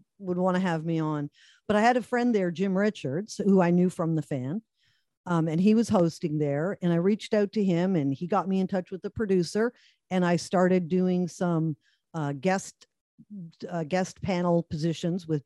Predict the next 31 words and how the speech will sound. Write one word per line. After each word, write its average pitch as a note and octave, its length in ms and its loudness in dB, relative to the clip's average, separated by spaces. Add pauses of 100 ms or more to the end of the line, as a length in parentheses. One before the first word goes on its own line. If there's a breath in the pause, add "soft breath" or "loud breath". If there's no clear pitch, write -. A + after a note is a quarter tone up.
Jerry D3+ 340 0
on C#3+ 140 2
Jerry's D3 380 0
show. D3+ 400 -4 (680 soft breath)
Um, F3 240 0
and F#3 140 2
then F3+ 100 4
I F3+ 100 2
started F3 400 0
being F3 220 -2
asked E3+ 360 -6
to E3 60 -10
fill G3+ 360 4
in F#3 360 2
when D#3+ 220 0
people F3 460 -4
were D#3+ 100 -2
vacationing. D#3+ 800 -2 (640)
And G#3 160 6
so A3 260 6
I A3 80 4
started C#4 460 0
doing A3+ 300 0
that. G3+ 220 -2
So G#3 120 0
if G3 80 0
I C4+ 120 2
was E4 200 -2
let A3+ 260 -4
go, G3+ 420 2
say, E3+ 500 0